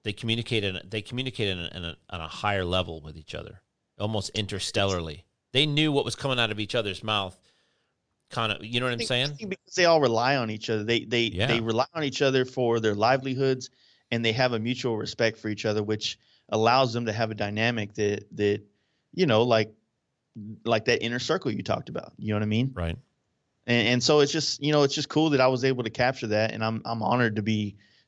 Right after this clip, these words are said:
Speaker 2: that. If you wanna hear one of the best two podcasts out there, motorcycle related, that they happen to be on the Fast Life podcast. Like, that,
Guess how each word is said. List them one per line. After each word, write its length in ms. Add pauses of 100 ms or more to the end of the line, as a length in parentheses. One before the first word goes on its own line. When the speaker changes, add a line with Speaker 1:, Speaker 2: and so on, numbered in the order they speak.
Speaker 2:
that. 240 (360)
If 180
you 100
wanna 220
hear 180
one 140
of 60
the 80
best 480
two 160
podcasts 560
out 240
there, 280 (120)
motorcycle 500
related, 300
that 200 (280)
they 120
happen 320
to 60
be 180
on 140
the 80
Fast 320
Life 240
podcast. 640
Like, 180
that, 300